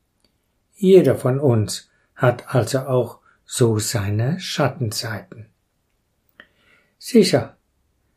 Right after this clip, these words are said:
manchen ist das gleichgültig. Sie leben einfach das, was sie wollen. Es kann auch sein, dass sie stolz darauf sind, dass sie ihre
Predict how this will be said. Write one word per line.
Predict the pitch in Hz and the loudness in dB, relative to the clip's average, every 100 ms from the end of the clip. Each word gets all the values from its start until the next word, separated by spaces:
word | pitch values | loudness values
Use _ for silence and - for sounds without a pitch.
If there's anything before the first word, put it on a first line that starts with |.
| _ _ - | _ _ -2
manchen | 120 120 135 143 - 180 | 0 2 2 0 0 2
ist | 208 175 - 202 | 2 0 0 0
das | 202 - | 0 -2
gleichgültig. | - 123 104 - - 107 90 - 104 _ _ _ _ _ _ | -4 -2 -2 -4 -6 -6 -6 -12 -14 _ _ _ _ _ _
Sie | - - 135 | -12 0 2
leben | 120 120 120 131 131 113 - _ _ _ _ _ - | 4 4 4 4 0 -2 -10 _ _ _ _ _ -8
einfach | 110 107 104 113 - - | -2 -2 -2 -6 -6 -12
das, | - 131 - - - _ | -6 -6 -6 -8 -14 _
was | 151 139 - | -2 -2 -2
sie | 165 135 | -2 0
wollen. | 107 - - _ _ _ _ _ - _ _ _ | -2 -2 -12 _ _ _ _ _ -20 _ _ _
Es | 151 139 | -2 0
kann | 202 196 | 2 2
auch | 135 | 0
sein, | 107 - 120 131 190 185 _ _ - | -2 -6 -4 -2 -2 -4 _ _ -12
dass | 127 - | -8 -4
sie | 180 | -4
stolz | 185 214 247 - | 0 0 0 -2
darauf | - 107 110 107 - | -4 -2 -4 -6 -6
sind, | - 104 90 - _ - _ - | -4 -4 -6 -18 _ -20 _ -8
dass | 117 107 | -4 -4
sie | - 139 135 _ | -2 -4 -6 _
ihre | - 202 196 190 190 190 | -6 -2 0 2 0 -2